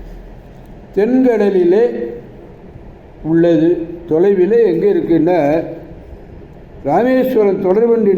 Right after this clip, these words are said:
நிலையத்திலிருந்து ஒன்றரை கிலோமீட்டர் தூரத்தில் இருக்கு கோயில்.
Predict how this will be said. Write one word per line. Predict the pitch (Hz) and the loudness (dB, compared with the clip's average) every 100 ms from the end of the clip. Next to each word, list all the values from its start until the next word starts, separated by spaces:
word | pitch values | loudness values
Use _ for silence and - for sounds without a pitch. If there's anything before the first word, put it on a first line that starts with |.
| 175 | 2
நிலையத்திலிருந்து | 185 190 190 170 180 202 220 170 | 2 2 0 0 0 0 2 2
ஒன்றரை | 190 214 196 160 170 | 2 0 0 0 0
கிலோமீட்டர் | 202 208 185 175 170 151 | 0 2 0 0 0 0
தூரத்தில் | 185 190 185 196 214 | 0 0 0 0 2
இருக்கு | 180 143 165 139 | 0 -2 -4 -4
கோயில். | 127 117 | -4 -4